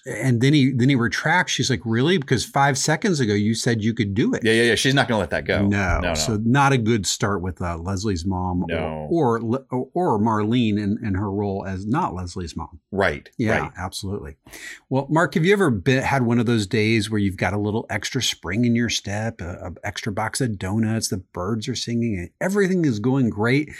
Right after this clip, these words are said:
Speaker 1: you know, until it isn't?
Speaker 2: Yeah,
Speaker 1: Yeah,
Speaker 2: I've,
Speaker 1: well,
Speaker 2: I've had those
Speaker 1: yeah,
Speaker 2: days.
Speaker 1: I think Ron is too.
Speaker 2: Oh, my. So, yeah, Ron is having one of those days, and he just jauntily, you can almost hear,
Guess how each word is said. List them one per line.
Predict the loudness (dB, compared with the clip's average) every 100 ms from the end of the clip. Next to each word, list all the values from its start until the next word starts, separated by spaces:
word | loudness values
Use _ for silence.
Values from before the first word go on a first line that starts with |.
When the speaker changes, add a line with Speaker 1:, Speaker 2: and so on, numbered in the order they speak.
| -16
Speaker 1:
you | -6 -6
know, | -6 _
until | -2 2 2
it | 2
isn't? | 0 0 -2 -2
Speaker 2:
Yeah, | 2 4 4 2 0
Speaker 1:
Yeah, | 2 2
Speaker 2:
I've, | 2
Speaker 1:
well, | -2
Speaker 2:
I've | -2
had | 2 2 2
those | 0 2
Speaker 1:
yeah, | 0
Speaker 2:
days. | 0 -2 -2
Speaker 1:
I | 0
think | 2
Ron | 2 2 0
is | -2
too. | -6 -8 -4
Speaker 2:
Oh, | 0 0
my. | 0 0 -2 -6 -16 -20 -20 -20 -20 -2
So, | 2
yeah, | 4 4 4 2
Ron | 0 0 0 -2
is | 0
having | 0 2 0
one | 0
of | 0 2
those | 2 2
days, | 2 2 2 0
and | 0
he | 0
just | 2 0 -2
jauntily, | -4 -2 -2 0 0 2
you | 0 0 0
can | 0
almost | 2 0 0
hear, | 2 2